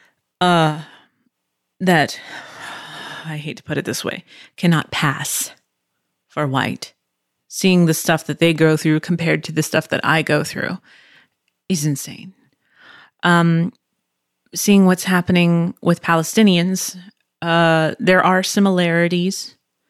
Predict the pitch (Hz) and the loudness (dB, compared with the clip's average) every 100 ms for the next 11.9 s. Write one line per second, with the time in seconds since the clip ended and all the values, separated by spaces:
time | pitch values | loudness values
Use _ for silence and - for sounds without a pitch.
0 | _ _ _ _ _ - 175 165 160 165 | _ _ _ _ _ -4 0 0 0 -4
1 | 170 _ _ _ _ _ - 185 175 - | -10 _ _ _ _ _ -2 2 2 2
2 | 165 - 175 165 165 165 - - 151 151 | 0 2 2 2 2 -2 -4 -2 0 2
3 | 165 151 143 143 147 147 - 139 - - | 4 4 2 0 -2 -4 -2 -4 -4 -10
4 | - - - - - _ _ _ _ _ | -10 -12 -16 -20 -20 _ _ _ _ _
5 | _ _ _ _ _ _ _ _ _ - | _ _ _ _ _ _ _ _ _ -4
6 | 165 156 160 - - - - _ _ _ | -2 -2 -6 -12 -16 -20 -20 _ _ _
7 | _ _ _ _ - 170 170 - 170 175 | _ _ _ _ -4 0 0 0 0 2
8 | 170 165 - - 180 247 196 - 160 156 | 0 -4 -8 -2 4 6 6 2 0 2
9 | 156 156 156 - - - - - 170 180 | 2 2 -2 -12 -20 -20 -12 -4 2 4
10 | 170 170 170 165 160 160 - - - - | 4 2 2 0 -2 -6 -14 -20 -14 -4
11 | 196 208 233 240 254 262 262 254 | 2 4 4 4 6 6 4 0